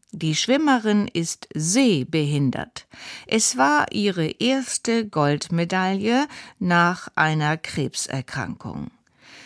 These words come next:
Vier Sportlerinnen und zwei Sportler sind so gut,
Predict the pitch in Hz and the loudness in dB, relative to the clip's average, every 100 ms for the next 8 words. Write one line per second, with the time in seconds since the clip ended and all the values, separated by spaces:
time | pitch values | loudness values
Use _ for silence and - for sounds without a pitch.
0 | - - 269 277 302 294 - - 185 180 | -18 -2 2 4 4 2 -2 0 0 0
1 | - 151 143 185 247 269 254 247 - 147 | 0 -2 0 2 4 6 4 2 0 -2
2 | 143 - 180 170 233 320 349 - - 143 | -2 -4 0 0 0 0 -2 -6 -2 0
3 | 131 135 - 135 151 208 233 190 170 156 | 0 -4 -6 -4 -2 -2 -2 0 2 0
4 | - 208 262 262 - 131 143 240 - - | 0 0 0 -2 -4 -2 -2 -4 -8 -12